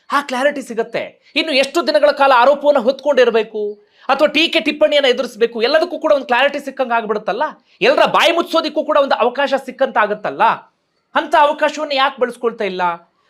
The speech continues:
ಒಂದು ಮ-, ಮ-, ಕೈ ತುತ್ತನ್ನ ತಂದು ಕೈಗೆ ಇಟ್ಟುಬಿಟ್ಟಿದ್ದಾರೆ, ಬಾಯಿಗೆ ಹಾಕೊಳ್ಳೋದು ಮಾತ್ರ ಬಾಕಿ ಇದೆ. ಎಲ್ಲರನ್ನೂ ಕೂಡ ಎಕ್ಸ್‌ಪೋಸ್ ಮಾಡೋದಕ್ಕೆ ಒಂದು ಅದ್ಭುತವಾದಂತ ಅವಕಾಶ ಸಿಕ್ಕಿದೆ. ಈಗ ಬಳಸ್ಕೊಳ್ಳಿ ಅದನ್ನ.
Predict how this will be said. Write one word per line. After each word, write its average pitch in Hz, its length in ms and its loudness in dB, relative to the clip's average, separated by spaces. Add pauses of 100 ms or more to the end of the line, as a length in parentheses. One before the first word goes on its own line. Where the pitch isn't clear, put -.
(120)
ಒಂದು 294 300 0
ಮ-, 240 340 -4
ಮ-, 220 60 -14
ಕೈ 302 280 2
ತುತ್ತನ್ನ 311 460 0
ತಂದು 277 300 0
ಕೈಗೆ 247 240 0
ಇಟ್ಟುಬಿಟ್ಟಿದ್ದಾರೆ, 240 480 0
ಬಾಯಿಗೆ 226 240 2
ಹಾಕೊಳ್ಳೋದು 262 320 2
ಮಾತ್ರ 262 220 0
ಬಾಕಿ 233 260 0
ಇದೆ. 196 100 -2
ಎಲ್ಲರನ್ನೂ 277 260 0
ಕೂಡ 269 160 0 (300)
ಎಕ್ಸ್‌ಪೋಸ್ 262 420 2
ಮಾಡೋದಕ್ಕೆ 254 320 -2
ಒಂದು 214 100 0
ಅದ್ಭುತವಾದಂತ 269 800 0
ಅವಕಾಶ 269 380 -2 (100)
ಸಿಕ್ಕಿದೆ. 254 320 -6
ಈಗ 240 100 -6 (720)
ಬಳಸ್ಕೊಳ್ಳಿ 330 580 0
ಅದನ್ನ. 247 240 -2